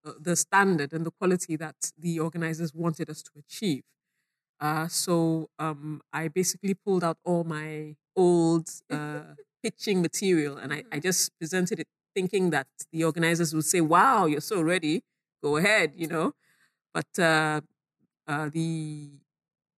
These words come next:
Speaker 1: person who was basically managing the pitch session, Alexandra, she looked at my, my presentation, and then she delicately, most delicately told me that, uh,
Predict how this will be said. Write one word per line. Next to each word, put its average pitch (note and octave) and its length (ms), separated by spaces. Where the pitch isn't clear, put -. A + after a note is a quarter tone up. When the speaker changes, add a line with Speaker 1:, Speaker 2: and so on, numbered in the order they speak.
Speaker 1:
person F3+ 340
who G#3 140
was D3+ 260
basically F3 380
managing E3 560
the D3 100
pitch - 220
session, D#3 500
Alexandra, D3+ 640
she - 160
looked G3 260
at D#3+ 120
my, D#3 340
my D3 200
presentation, E3 640
and E3 120
then D#3+ 120
she E3 240
delicately, G#3+ 560
most F3 280
delicately F3+ 420
told E3+ 380
me D3+ 100
that, C#3 200
uh, C3 160